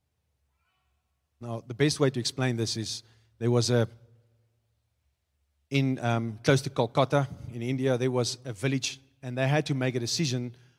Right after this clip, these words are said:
on certain social responsible actions that they're gonna have to take. But it was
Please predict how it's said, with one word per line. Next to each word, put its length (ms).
on 300
certain 560
social 400
responsible 760
actions 400
that 140
they're 120
gonna 140
have 140
to 80
take. 300
But 100
it 80
was 260